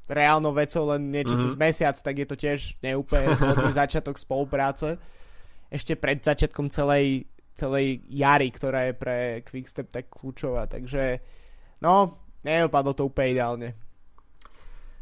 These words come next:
Speaker 2: OK, presuňme sa k pretekom.
Speaker 1: No.
Speaker 2: A etapa číslo štyri, tak, e, tam sme mali možnosť vidieť, e, double pre Fernanda Gaviriu, ktorý o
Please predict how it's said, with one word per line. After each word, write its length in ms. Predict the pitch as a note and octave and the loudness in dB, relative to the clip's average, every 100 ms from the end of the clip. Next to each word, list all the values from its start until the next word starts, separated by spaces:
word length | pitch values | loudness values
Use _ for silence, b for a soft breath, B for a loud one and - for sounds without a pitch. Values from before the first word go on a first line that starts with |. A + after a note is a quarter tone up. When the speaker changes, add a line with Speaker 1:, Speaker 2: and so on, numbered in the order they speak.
| b b b b - - | b b b b -18 4
Speaker 2:
OK, 360 | E3 E3 D3+ | 8 10 8
presuňme 400 | - C#3 D3 D3+ | 8 6 8 6
sa 160 | C#3+ D3+ | 4 2
k 80 | - | 2
pretekom. 560 | C3 B2+ D3+ D#3+ F#3 F#3 - - | 4 4 6 8 6 2 -6 -12
Speaker 1:
No. 180 | - F#3+ D#3+ - - | -12 -10 -10 -12 -2
Speaker 2:
A 140 | A2+ A2+ A2 A2+ | 6 8 10 8
etapa 360 | B2 B2 C3+ C#3+ | 6 2 4 4
číslo 320 | - B2+ C#3+ | 2 4 4
štyri, 440 | B2+ - F3 D#3 A2 | 4 2 4 2 0
tak, 260 | A2+ A2 | -6 -6
e, 200 | A#2 A#2 | -2 -2
tam 160 | A2 A#2+ | 0 -2
sme 160 | A#2+ C3 | -2 0
mali 200 | B2+ B2 | 0 0
možnosť 340 | B2 B2 A#2 | 0 -2 -2
vidieť, 460 | A#2 A#2+ B2 A2+ - | -2 -2 0 -2 -4
e, 80 | A#2 A2+ A2 G#2+ G#2 | -6 -4 -6 -8 -10
double 440 | A2 A2+ B2 A#2+ | 2 8 8 6
pre 220 | A#2 A2+ A2 G#2+ | 2 0 0 -2
Fernanda 500 | A2 C#3+ D3 D3+ C#3+ | 2 4 6 6 4
Gaviriu, 480 | C3 B2+ C3 C3 C3+ | 6 6 6 2 2
ktorý 520 | C3 - B2 B2 A#2+ A2+ b b b b - | 0 0 0 0 -4 -8 b b b b -8
o 140 | A2+ | -4